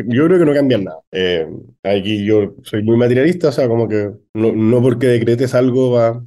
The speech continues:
a poder darse, y, y un derecho social, o sea, en Chile ya hay derechos sociales, como ya hay edu-, derecho a la salud, derecho a educación,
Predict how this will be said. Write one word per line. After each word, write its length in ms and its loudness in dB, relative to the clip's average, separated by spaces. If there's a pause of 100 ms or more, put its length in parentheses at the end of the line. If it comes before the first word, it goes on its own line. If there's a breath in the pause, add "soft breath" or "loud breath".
(140)
a 100 -6
poder 240 0
darse, 520 0
y, 320 -6
y 40 -2
un 120 0
derecho 260 -2
social, 460 0
o 80 -2
sea, 100 -2
en 60 -6
Chile 260 -2
ya 120 2
hay 100 2
derechos 300 -2
sociales, 440 -8
como 320 -14 (140)
ya 180 2
hay 140 2
edu-, 300 0
derecho 340 -6
a 20 -2
la 60 -4
salud, 240 -4
derecho 220 -6
a 40 -6
educación, 420 -8